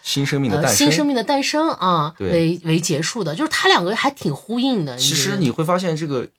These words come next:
Speaker 1: 整本书也是这个叫我的主角他一生的一个过程。
Speaker 2: 那你逃逸时代想分享的是啥呀？
Speaker 1: 嗯，是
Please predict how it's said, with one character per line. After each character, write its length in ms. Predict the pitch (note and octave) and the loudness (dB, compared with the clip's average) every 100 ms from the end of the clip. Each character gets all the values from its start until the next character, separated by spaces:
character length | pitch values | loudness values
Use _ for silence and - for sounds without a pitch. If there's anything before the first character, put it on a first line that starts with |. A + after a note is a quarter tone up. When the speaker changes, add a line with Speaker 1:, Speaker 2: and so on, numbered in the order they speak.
| _ | _
Speaker 1:
整 160 | A#2+ E3 | -2 0
本 140 | B2+ | 0
书 180 | G2 D3 | -2 -2
也 160 | B2+ D#2 | -2 -4
是 140 | B2 | -4
这 80 | C#3 | -4
个 100 | A#2+ | 0
叫 160 | D#3+ | 2
我 380 | C3+ G#2 E2 D#2+ | 2 2 -4 -4
的 180 | - A2+ | 0 0
主 260 | - F2+ D#2+ | 0 -6 -6
角 200 | E2 D#2 | -6 -6
他 140 | B2+ | -4
一 120 | D3+ | -4
生 300 | C3 F#3 G#3 | -2 0 2
的 100 | A#3 | 2
一 80 | F2 | -2
个 80 | F#2+ | -4
过 240 | D#3+ D3+ | -2 -2
程。 180 | - - _ _ | -2 -12 _ _
Speaker 2:
那 140 | D4 E4+ | 4 6
你 120 | G3+ | 4
逃 240 | - F#3+ | 2 4
逸 120 | D4+ | 4
时 160 | D#4+ F#3+ | 4 2
代 120 | F#3+ | 0
想 240 | G3 C3 D3+ | 0 -2 -2
分 160 | G#3+ | -2
享 220 | A3+ F3 | 0 -2
的 100 | C3+ | -2
是 140 | D3 D#3 | -6 -6
啥 240 | A#2+ G2 | -6 -4
呀？ 220 | A#2+ A#2+ - _ _ _ _ _ - | -6 -8 -18 _ _ _ _ _ -2
Speaker 1:
嗯， 580 | A2 G2+ F#2+ F#2 F2 F2+ | 2 2 2 0 -2 -4
是 520 | - C#3 B2+ A2+ | -2 -2 0 -4